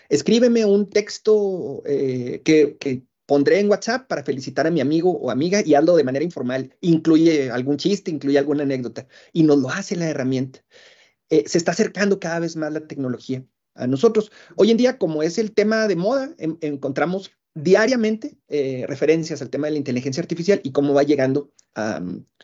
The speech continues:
diferentes momentos de nuestro día a día, ¿no? Hoy en día, ayer estábamos revisando por la noche el asunto y encontramos ya, eh, por ejemplo, comerciales en línea,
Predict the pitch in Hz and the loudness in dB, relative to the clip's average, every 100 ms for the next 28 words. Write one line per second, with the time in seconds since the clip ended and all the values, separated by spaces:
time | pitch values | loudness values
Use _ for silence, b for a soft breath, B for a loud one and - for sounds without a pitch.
0 | _ 143 131 131 127 127 147 147 147 135 | _ -4 -2 -2 -2 0 2 2 4 2
1 | 113 120 143 123 117 107 110 107 127 143 | 2 2 2 2 0 0 0 0 2 2
2 | 131 147 185 151 170 b b 127 135 143 | 4 2 0 -4 -10 b b -4 0 0
3 | 143 151 190 175 - - 160 156 139 147 | 2 2 0 -2 -8 -4 -2 -2 -4 -4
4 | 170 151 135 131 143 160 - _ _ _ | -6 -4 -2 -2 -6 -12 -18 _ _ _
5 | 143 135 127 196 175 143 120 127 120 127 | -4 -2 0 0 2 0 0 -4 -2 0
6 | 131 139 143 135 139 - - - 120 76 | 2 4 2 0 -2 -8 -8 -6 -4 -6
7 | - - 131 151 160 151 147 127 131 151 | -6 -2 0 0 2 2 2 0 0 0
8 | 170 165 139 165 196 208 | 0 -4 -2 -2 -2 -4